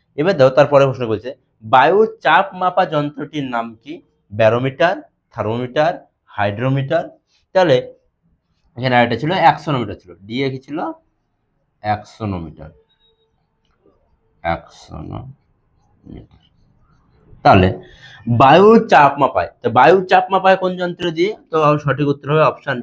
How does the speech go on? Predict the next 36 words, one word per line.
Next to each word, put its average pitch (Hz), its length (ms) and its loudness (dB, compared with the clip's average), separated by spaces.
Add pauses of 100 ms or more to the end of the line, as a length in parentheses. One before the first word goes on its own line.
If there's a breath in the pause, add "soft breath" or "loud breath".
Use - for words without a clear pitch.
এ, 147 40 -10 (140)
অর্থাৎ 160 280 -2 (360)
ব্যারোমিটার 113 640 0
যন্ত্রে। 85 240 -16 (340)
এই 165 160 4 (200)
ব্যারোমিটার 175 580 2
কে 165 140 -8
আবিষ্কার 165 280 -6
করেছিল? 170 240 -6 (420)
বিজ্ঞানী 151 400 0 (400)
টরেসেলি। 113 500 0
বিজ্ঞানী 151 320 0 (580)
টরেসেলি 156 440 2
কি 165 120 0
করেছিল? 139 280 2 (520)
এই 139 120 -2
ব্যারোমিটারকে 127 560 -2
আবিষ্কার 101 320 -10
করেছিল। - 220 -20 (320)
থার্মোমিটারের 165 520 2
সাহায্যে 190 280 2
আমরা 180 180 -4
কি 180 60 -10
করি? 185 160 -4 (300)
কোনো 165 200 0
বস্তুর 165 360 -6 (100)
তাপমাত্রা, 160 460 0
তাপ 147 240 4
কত 143 160 -4 (120)
সেটা 156 180 0 (340)
নির্ণয় 120 360 -4
করি। 92 120 -12 (360)
হাইড্রোমিটারের 185 680 0
সাহায্যে 190 220 -2
আমরা 185 180 -6
কি 185 60 -20